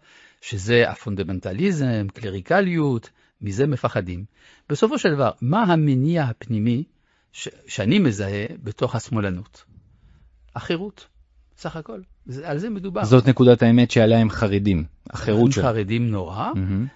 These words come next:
Speaker 1: והדתיים הלאומיים אולי לא מספיק נותנים את הדעת על כך שהחרדה הזאת היא אמיתית. אבל היא מוטעית, היא חרדה אמיתית על יסוד מוטעה.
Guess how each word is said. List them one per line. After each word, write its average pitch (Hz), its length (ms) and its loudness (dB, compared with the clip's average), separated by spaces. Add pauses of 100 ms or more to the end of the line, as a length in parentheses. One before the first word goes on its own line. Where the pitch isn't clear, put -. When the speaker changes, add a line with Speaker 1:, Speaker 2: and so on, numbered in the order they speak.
(140)
Speaker 1:
והדתיים 120 1300 -4
הלאומיים 247 760 -2
אולי 226 280 -6
לא 226 100 -4
מספיק 214 300 -4
נותנים 180 320 -4
את 151 120 -6
הדעת 175 400 -2
על 143 100 2
כך 196 340 0
שהחרדה 135 760 0
הזאת 127 220 0
היא 127 100 2
אמיתית. 107 480 -6 (640)
אבל 98 360 2 (220)
היא 110 260 -2
מוטעית, 110 600 -2 (480)
היא 113 120 -12
חרדה 107 420 0 (120)
אמיתית 98 640 -6
על 123 140 -6
יסוד 151 360 -4
מוטעה. 131 320 -6